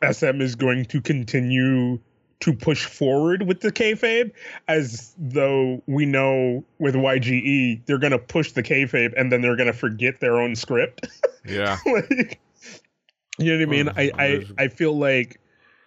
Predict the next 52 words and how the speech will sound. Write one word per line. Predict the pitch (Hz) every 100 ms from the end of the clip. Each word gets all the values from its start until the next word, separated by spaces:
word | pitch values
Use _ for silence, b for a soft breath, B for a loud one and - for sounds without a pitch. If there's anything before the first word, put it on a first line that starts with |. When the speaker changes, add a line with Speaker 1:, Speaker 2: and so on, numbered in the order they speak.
| b 127
Speaker 1:
I |
feel | 170
like | 170 151
S | 131 175
M | 143 123 -
understands | 123 123 117 - 120 113 110 98 107 _ 143
the |
steps | - - 113 -
that | 131 117
they're | 107
trying | - 113 104
to | 95
take, | - 90 - -
and | 127 120
I | 120
do | 101 92
Speaker 2:
Yeah. | -
Speaker 1:
believe | 123 117 110 104
they | 107
can | - 120 113
play | - 104
two | - 120
steps | - - 92
ahead. | - 87 - _ _ b b b b
Speaker 2:
Yeah, | 123 113 107 104 104 - -
I | 139
think | 160 165 - 156
it's, | 160 160 - - - -
it, | 135 120 - 117
the, | 143 147
the | 127 147
concern | - 151 127 170 143 104 104 98 _ B B -
and | 113
the | 113
concern | 131 123 170 165
I | 147
always | 127 113
had, | 107 95 117
even, | 113 107
and | 110 107 107
I | 110
didn't | 135 117
voice | 117 -
it | 104
in | 98 95
the, | 92 90 87
when | 98 95
we | 92
had | 95
our | 90
talks, | 95 90
but | 92